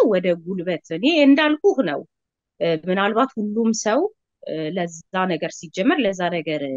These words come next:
ያለው እንትን ነው ጥቃትም እንዲፈጽም ያደረገው። ያንንም ነገር አቅልሎም ስላየው ነው። እሱ ግን በእኔ በነበርኩበት እንትን ግን ጉልበት የሚለውን ነገር በጭራሽ ኢንተረስት ነው በጥያቄ፣ እ፣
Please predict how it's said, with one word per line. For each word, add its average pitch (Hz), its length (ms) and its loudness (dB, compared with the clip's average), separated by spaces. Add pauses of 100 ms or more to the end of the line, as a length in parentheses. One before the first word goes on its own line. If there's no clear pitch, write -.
ያለው 170 480 -4
እንትን 190 320 0
ነው - 240 0
ጥቃትም 156 400 -10
እንዲፈጽም 156 720 -8
ያደረገው። 123 380 -14 (500)
ያንንም 160 420 -2
ነገር 196 300 -2
አቅልሎም 175 640 -4
ስላየው 156 540 -6
ነው። 139 100 -4
እሱ - 200 -14
ግን 269 200 -4 (360)
በእኔ 190 420 2 (460)
በነበርኩበት 160 1080 -8
እንትን 170 300 -8
ግን 440 180 -2 (400)
ጉልበት 202 460 0
የሚለውን 185 600 0
ነገር 339 280 0
በጭራሽ 180 600 -4
ኢንተረስት 185 580 -8
ነው 302 160 -2
በጥያቄ፣ 190 580 -2 (840)
እ፣ - 120 2